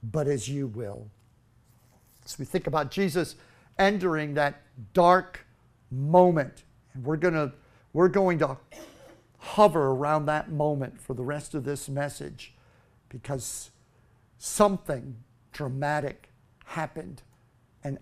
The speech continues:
out of it not only came our salvation, but comes an authority to be ambassadors for Christ and to operate in this world as Jesus operated. You know, there's one thing about this present world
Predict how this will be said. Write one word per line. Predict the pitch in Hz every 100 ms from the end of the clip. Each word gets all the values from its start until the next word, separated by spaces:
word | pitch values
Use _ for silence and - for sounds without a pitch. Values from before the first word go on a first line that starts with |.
| -
out | 175 208 180
of | 143
it | 135
not | 165 180
only | 190 180
came | - 214 202
our | 185 180
salvation, | - 160 147 165 196 - 123 117 _ _ _ _
but | 147 - -
comes | - 190 196 196 196 - - _ _ -
an | 165
authority | 151 - - - 196 160 135 - 139 - 113 _ _ _ _ -
to | 151
be | 135 156
ambassadors | 131 120 156 160 - 170 156
for | -
Christ | 156 - 160 139 127 -
and | 131
to | - -
operate | 180 208 - 180 156
in | 147 147
this | 190 -
world | 135 135 127 120 -
as | 135 117
Jesus | 160 170 151 131 -
operated. | 123 143 - 127 120 117 - - _ _ _ _ - - - - _
You | 170
know, | 226 226 220 - _ -
there's | 208 202 196
one | 208 285
thing | 254 247 214
about | 143 156 156
this | 175 160
present | - - 165 165 147
world | 139 160 151 123 120